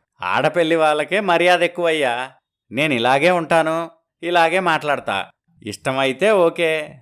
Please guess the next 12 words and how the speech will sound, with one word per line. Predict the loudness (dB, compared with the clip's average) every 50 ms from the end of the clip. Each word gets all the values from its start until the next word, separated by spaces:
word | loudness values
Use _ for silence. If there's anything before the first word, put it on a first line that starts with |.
| _ -8
లేకపోతే | -4 -2 -2 -2 -2 -2 -4 -4 -4 -2 -2
వెళ్ళిపోతా." | -2 0 0 0 0 0 -2 0 0 -2 -2 -2 -4 -6 -12 _ _ _ _ _ _ _ _ -10
"వద్దులేండి, | -6 -6 -6 0 0 2 2 4 2 2 0 0 0 -2 -2 -6 -8 _ _ _ _ _ -12
మీరెలాగంటే | -8 -6 -4 -2 -2 -2 0 0 0 2 0 0 0 0 2
అలాగే. | 2 4 4 2 2 0 0 -2 -2 -4 -6 -10 _ _ _ _ _ -8
నాకు | -6 -6 -6 -6
పెళ్ళైతే | -6 -2 -2 0 2 2 2 2 2 2 0
చాలు." | 0 2 0 0 0 0 -2 -6 -12 _ _ _ _ _ _ _ _ _
"సరే | -8 -2 -2 0 2 4 4
అయితే, | 4 2 2 0 0 0 0 -2 -6 _ _ _ _ _ _ _ _
నీ | -6 -4 -2 -2
వివరాలన్నీ | 0 0 0 2 2 4 4 4 4 4 2 0 -4 -6 -6 -6 -6 -8 -8 -10